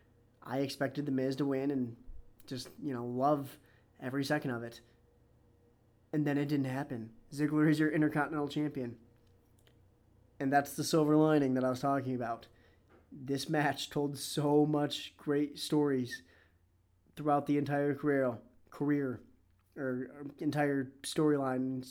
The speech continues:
entire time. I'll spit it out eventually. You calm down. Hold on, pause. Oh, that's good coffee. <laughs> So,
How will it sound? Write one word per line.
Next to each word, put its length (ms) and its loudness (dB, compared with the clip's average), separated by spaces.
entire 320 -2
time. 420 -2
I'll 100 -4
spit 220 0
it 60 6
out 140 4
eventually. 440 -4
You 120 -6
calm 240 2
down. 300 0
Hold 160 -2
on, 200 0
pause. 460 -2
Oh, 220 6
that's 180 -2
good 180 -6
coffee. 400 -2
<laughs> 60 -4
So, 420 0